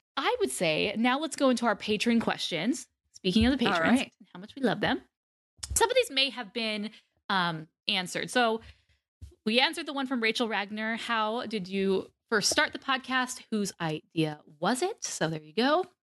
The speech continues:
Speaker 1: <laughs> I've been talking about that for the past thirty minutes. <laughs>
Speaker 2: <laughs>
Speaker 1: Esther Rosenfeld says, "Which song from an animated film could you sing every day and not get tired of?"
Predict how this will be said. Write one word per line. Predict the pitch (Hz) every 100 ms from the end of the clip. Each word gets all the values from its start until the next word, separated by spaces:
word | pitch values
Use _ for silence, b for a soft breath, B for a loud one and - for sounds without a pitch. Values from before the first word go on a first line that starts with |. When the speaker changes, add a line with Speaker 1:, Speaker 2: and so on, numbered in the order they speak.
| -
Speaker 1:
<laughs> | - - _ _ _ _ _ _ _
I've | 196 180
been | 170
talking | 190 180
about | 170 175
that | 170
for |
the | 180
past | - - - -
thirty | 156 147
minutes. | 180 269 381 508 -
<laughs> | 247
Speaker 2:
<laughs> |
Speaker 1:
Esther | 254 240 320 269 220 277 - 320
Rosenfeld | 269 254 262 277 254 254 254 262 - B B B B -
says, | - 208 208 208 -
"Which | 214 220 359 -
song | - 240 226
from | 233 208
an | -
animated | 185 196 226 226
film | - 202 190 185 -
could | - 214 180
you | 214
sing | 247 262 220 185 -
every | 202 269 403
day | 320 247 233
and | 214 185
not | 185 -
get | 190
tired | - 175 160
of?" | 156